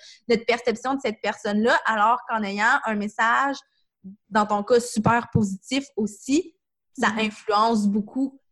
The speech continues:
Speaker 1: euh, le fait que les gens vont soit t'aimer, soit pas t'aimer, puis c'est correct, mais au moins, ils savent à quoi s'attendre de toi
Speaker 2: Exact.
Speaker 1: parce que t'as une ligne directrice.
Speaker 2: Exact. Mm.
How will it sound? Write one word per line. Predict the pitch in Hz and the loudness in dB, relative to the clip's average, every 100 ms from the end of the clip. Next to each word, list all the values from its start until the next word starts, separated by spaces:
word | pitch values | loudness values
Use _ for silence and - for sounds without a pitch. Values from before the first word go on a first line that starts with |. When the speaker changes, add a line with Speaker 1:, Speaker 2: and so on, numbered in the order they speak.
| _ _ 202 | _ _ 2
Speaker 1:
euh, | 196 196 | 4 4
le | 214 202 | 2 0
fait | 226 | 2
que | 220 | 2
les | |
gens | 214 233 | 2 2
vont | 208 214 | 0 -2
soit | - 233 302 | -6 0 0
t'aimer, | 370 254 269 381 - _ _ _ _ | 2 0 -2 -4 -10 _ _ _ _
soit | - - 254 | -10 -6 -4
pas | 185 269 | 0 2
t'aimer, | 254 202 214 | 4 2 2
puis | 226 - | -2 -6
c'est | 202 | -8
correct, | - 269 269 285 403 - - _ | 0 2 4 2 0 -6 -20 _
mais | 240 - 220 | 0 0 0
au | 226 | 2
moins, | 220 240 - | 2 2 -2
ils | 220 | -6
savent | - 226 240 | -4 0 2
à | 196 | 0
quoi | 190 214 | 0 -2
s'attendre | 208 175 190 196 196 190 | -2 -2 -2 -2 -4 -2
de | 185 - | -4 -4
toi | 196 202 | 0 2
Speaker 2:
Exact. | 214 220 | 2 0
Speaker 1:
parce | - - | -4 -8
que | 202 | -12
t'as | 208 | -4
une | 196 196 | 0 2
ligne | 214 214 | 2 2
directrice. | 208 196 170 _ - 175 - _ _ _ _ _ _ _ | -2 -8 -12 _ -20 -20 -20 _ _ _ _ _ _ _
Speaker 2:
Exact. | 233 220 208 190 - _ _ _ _ _ | -4 2 2 0 -6 _ _ _ _ _
Mm. | 226 | -4